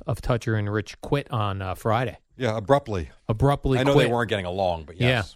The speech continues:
Speaker 1: weren't getting along. Seventeen years, so they
Speaker 2: Kinda
Speaker 1: they
Speaker 2: similar to Mike and Chris.
Speaker 1: Similar to Mike and Chris, similar to Opie and Anthony, where, uh, just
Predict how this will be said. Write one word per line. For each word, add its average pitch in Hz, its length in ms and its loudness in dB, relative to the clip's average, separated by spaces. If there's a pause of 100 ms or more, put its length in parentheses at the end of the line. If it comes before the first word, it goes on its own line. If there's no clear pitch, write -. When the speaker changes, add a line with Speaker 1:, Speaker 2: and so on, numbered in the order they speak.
Speaker 1:
weren't 117 220 0
getting 113 200 0
along. 117 220 -2
Seventeen 175 520 2
years, 196 200 -2 (160)
so 143 100 4
they 165 140 2
Speaker 2:
Kinda 240 180 0
Speaker 1:
they 165 140 4
Speaker 2:
similar 160 280 2
to 90 60 0
Mike 113 200 -2
and 90 100 -6
Chris. - 380 -6 (380)
Speaker 1:
Similar 170 360 2
to 180 80 0
Mike 175 240 0
and 160 100 0
Chris, 170 260 0
similar 151 300 0
to 151 100 0
Opie 165 320 -2
and 160 80 2
Anthony, 156 600 2 (400)
where, 117 600 -2
uh, 110 300 0
just - 640 -4